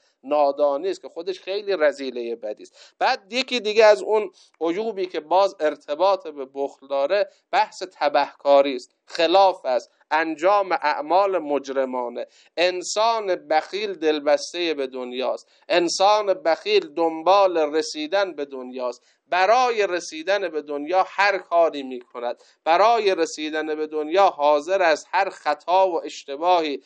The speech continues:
هر ناهنجاری اجتماعی رو انجام بده. این می‌شه ثمرهٔ اون بخله. چرا به این مرتبه رسید؟ چرا اینقدر داره در جامعه فساد ایجاد می‌کنه؟ چون درون او، وجود او بخل دارد.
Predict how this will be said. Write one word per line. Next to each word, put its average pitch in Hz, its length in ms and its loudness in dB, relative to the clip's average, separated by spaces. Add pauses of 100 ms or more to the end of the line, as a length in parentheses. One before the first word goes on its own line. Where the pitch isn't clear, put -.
(160)
هر 196 200 2
ناهنجاری 160 1160 0
اجتماعی 131 760 -6
رو 127 120 -6
انجام 117 500 -10
بده. 117 220 -18 (220)
این 214 220 -2
می‌شه 185 300 -6
ثمرهٔ 143 680 -4
اون 139 400 -8
بخله. 117 420 -8 (200)
چرا 247 380 4
به 226 160 -2
این 220 160 -4
مرتبه 185 540 -2
رسید؟ 143 420 -6 (140)
چرا 240 420 4
اینقدر 208 580 0
داره 185 260 -2
در 180 160 -2
جامعه 165 580 -2
فساد 151 580 -4
ایجاد 123 480 -10
می‌کنه؟ 117 400 -14 (240)
چون 180 400 -6
درون 160 460 4
او، 131 340 -6
وجود 147 440 -6
او 147 360 -8
بخل 147 480 0
دارد. 113 440 -6